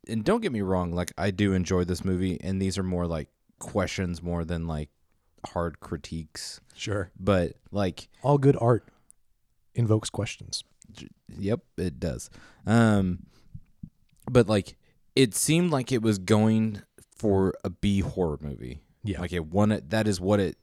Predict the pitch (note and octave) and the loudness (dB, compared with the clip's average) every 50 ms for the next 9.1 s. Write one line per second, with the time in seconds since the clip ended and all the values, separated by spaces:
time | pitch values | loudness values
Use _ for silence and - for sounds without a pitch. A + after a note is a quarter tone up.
0 | _ _ - G2+ F#2+ - - - - G#2+ G2+ G2+ G2+ G2 - G#2 E2 F2+ E2 C#2 | _ _ -6 -6 -6 -6 -8 -6 -4 -2 -2 0 -2 -2 -4 -6 -6 -4 -6 -6
1 | - - - _ _ _ _ _ _ _ _ _ - G2 A2 G#2 F#2+ - - - | -8 -12 -16 _ _ _ _ _ _ _ _ _ -2 2 4 4 4 2 0 -2
2 | G#2 F#2+ F#2+ F2+ - - - - - D3 D3 C3+ - - - A#2+ A2 A2 - - | 0 0 0 -2 -4 -6 -4 0 0 2 2 0 0 2 4 4 4 4 2 0
3 | G2+ F2+ F2 G#2 A2 A2 G#2+ F#2+ E2 D#2 D#2+ E2+ - _ _ _ _ _ _ _ | -2 0 2 2 2 4 2 2 0 0 -2 -4 -8 _ _ _ _ _ _ _
4 | _ _ _ _ - - A2 F#2+ F2+ F2+ - - F#2+ F#2 F#2 E2+ - - F2+ - | _ _ _ _ 0 0 2 2 2 0 -4 -4 -4 -2 -2 -2 -4 -8 -8 -6
5 | - - - G#2 F#2+ F#2+ E2 E2 - A1+ C2 C#2 D#2+ D#2 D#2 E2+ G2 A2+ C3 D#3 | -6 -6 -4 -2 -2 -2 -2 -4 -8 -8 -10 -8 -8 -6 -4 -2 -2 -2 -2 -2
6 | E3+ G3 A3+ C4 - - A#2+ A#2+ A#2 A2 G#2 F#2+ E2+ D2 - _ _ _ _ - | -4 -4 -8 -10 -12 -6 -4 -2 0 0 0 -2 -4 -8 -12 _ _ _ _ -2
7 | - A2 G2 F2+ F2+ - - G#2 F#2 - - G2+ F#2+ F#2+ F#2+ G2 F#2+ F2+ F2+ - | 2 4 4 4 4 2 0 -2 -2 -2 -2 0 0 2 2 2 2 0 -2 -2
8 | - F2+ D#2+ E2+ F2+ - - F2 D#2 D2 - - - G#2+ F#2+ F2 - E2+ D2 D2+ | -2 -2 -2 -2 -2 -4 -6 -6 -8 -10 -12 -8 -6 -4 -4 -4 -4 -6 -8 -8
9 | D#2+ | -10